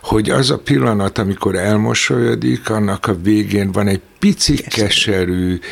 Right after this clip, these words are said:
Speaker 1: ö, grimasz az ajkának a szélén, mert az örömeinkben is egy csomó fájdalom van,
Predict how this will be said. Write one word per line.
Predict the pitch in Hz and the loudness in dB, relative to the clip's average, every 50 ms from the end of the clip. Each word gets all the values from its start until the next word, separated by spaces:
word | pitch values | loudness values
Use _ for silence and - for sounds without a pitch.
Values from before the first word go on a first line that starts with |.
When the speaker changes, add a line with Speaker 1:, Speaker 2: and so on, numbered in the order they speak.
| - - - - - - | -12 -12 -12 -12 -12 -4
Speaker 1:
ö, | - 101 98 98 95 | 0 2 2 2 2
grimasz | 95 98 104 107 107 98 98 95 95 - - | 2 2 2 2 4 2 2 2 0 0 0
az | 90 90 85 73 80 95 - | 0 0 0 0 0 0 0
ajkának | 110 - - 101 98 - - - 98 87 87 92 90 85 - - - - 110 104 - 82 78 - | 0 0 0 0 -2 -2 -4 -4 -4 -2 -2 -2 -4 -4 -8 -10 -14 -14 -12 -8 -8 -6 -4 -2
a | - | 0
szélén, | - - - 110 107 107 104 110 117 120 123 127 127 - - - - - - - - - - | 0 2 2 4 4 4 4 2 2 0 0 -2 -4 -6 -12 -12 -12 -12 -12 -12 -12 -12 -2
mert | - 95 104 110 110 107 104 98 - - | 0 2 4 4 4 2 0 -2 -2 -4
az | 98 110 110 104 123 | -2 0 0 2 2
örömeinkben | 147 143 113 110 101 98 95 95 95 98 101 98 85 80 98 101 98 | 2 2 2 2 2 2 0 2 2 2 0 0 0 0 0 0 0
is | 98 - - | 0 0 -2
egy | 113 - | -2 -2
csomó | - - 104 92 92 92 85 | 0 -2 -2 0 0 -2 -4
fájdalom | - - - 87 78 80 85 80 90 90 90 95 95 95 92 | -4 -6 -6 -4 -4 -4 -4 -4 -4 -2 -2 0 0 -2 -2
van, | 98 117 117 123 | 0 0 0 0